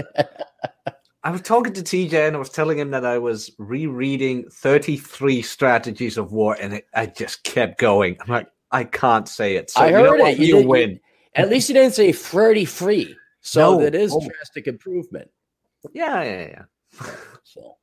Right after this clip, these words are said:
Speaker 1: uh, anyway, it's the Older Brother podcast. Uh, do you guys wanna get right into it? 'Cause I have some, uh, some interesting, uh, articles. That's what we do here, articles. Um, but, uh,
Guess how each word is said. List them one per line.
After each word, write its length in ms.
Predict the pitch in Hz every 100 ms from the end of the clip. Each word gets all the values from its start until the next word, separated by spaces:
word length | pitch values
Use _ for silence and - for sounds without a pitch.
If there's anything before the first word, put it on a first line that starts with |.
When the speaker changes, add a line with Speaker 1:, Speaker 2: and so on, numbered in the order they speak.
| _ _ - - _ _
Speaker 1:
uh, 380 | - 131 131 123 - -
anyway, 400 | 190 165 147 139
it's 160 | 175 131
the 80 |
Older 180 | 208 180
Brother 280 | 135 156 175
podcast. 680 | - 123 110 - 117 107 -
Uh, 100 | 147
do 80 | 147
you 60 | 147
guys 200 | 247 254
wanna 200 | 269 254
get 160 | 240 175
right 200 | 190 170
into 240 | 185 196
it? 80 | 185
'Cause 160 | 160 147
I 80 | 185
have 220 | 226 170
some, 300 | 170 127 107
uh, 240 | 98 92 95 _ _ _
some 240 | - 110 123
interesting, 680 | 160 151 - 120 98 85 _ _ _ _ _ _ -
uh, 340 | 80 69 65 - _ _ _ _ _ _ _ _ _ - -
articles. 600 | 117 127 - 78 - - _ _ _ _ _
That's 200 | 139 -
what 120 | 95
we 100 | -
do 160 | - 95
here, 160 | 85 -
articles. 580 | 110 110 - 82 - _ _ _ _ _ -
Um, 580 | 85 80 76 71 82 _ _ _ _ _ -
but, 320 | - 104 - 110
uh, 340 | 98 90